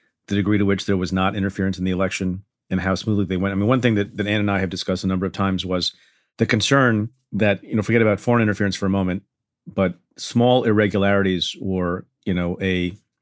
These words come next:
a one-off case in Pennsylvania or some other state with somebody doing something funny with ballots would be exaggerated beyond all proportion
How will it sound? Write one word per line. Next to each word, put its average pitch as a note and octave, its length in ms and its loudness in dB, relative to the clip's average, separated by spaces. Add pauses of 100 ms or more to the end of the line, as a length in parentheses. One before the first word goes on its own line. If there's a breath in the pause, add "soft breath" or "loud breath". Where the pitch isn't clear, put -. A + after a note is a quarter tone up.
(140)
a G2 80 0
one-off A2 420 2
case - 480 -2 (640 soft breath)
in G2+ 80 -2
Pennsylvania G#2+ 580 2
or F#2+ 60 0
some G2 180 0
other G2 140 0
state F#2+ 420 0 (560)
with G2 140 -2
somebody G2 320 2
doing G2+ 200 0
something F#2+ 300 -2
funny F#2 480 -2 (220)
with F2 160 0
ballots G#2+ 480 0
would G2 160 -2
be G2 100 0
exaggerated F#2 720 0
beyond F#2 320 -2
all F#2+ 120 -2
proportion F#2 640 -6